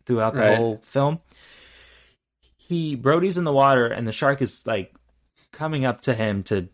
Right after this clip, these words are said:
Speaker 1: to do the, you know, final kill. And the shark just dies of blood loss, like, feet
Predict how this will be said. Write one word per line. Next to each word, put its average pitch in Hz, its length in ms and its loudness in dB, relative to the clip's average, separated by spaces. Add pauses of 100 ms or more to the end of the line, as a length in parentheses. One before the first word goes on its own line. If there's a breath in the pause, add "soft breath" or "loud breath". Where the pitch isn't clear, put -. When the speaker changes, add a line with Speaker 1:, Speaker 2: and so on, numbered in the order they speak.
(460)
Speaker 1:
to - 100 -16
do 107 160 -2
the, 98 200 -2 (280)
you 117 100 -4
know, 82 120 -10
final 113 340 0
kill. 98 420 -2 (320)
And 151 100 -6
the 170 60 0
shark 233 220 -2
just 175 260 -8
dies 147 400 -2
of 135 120 -6
blood 131 240 0
loss, 85 580 -8
like, 123 320 0 (140)
feet - 600 -4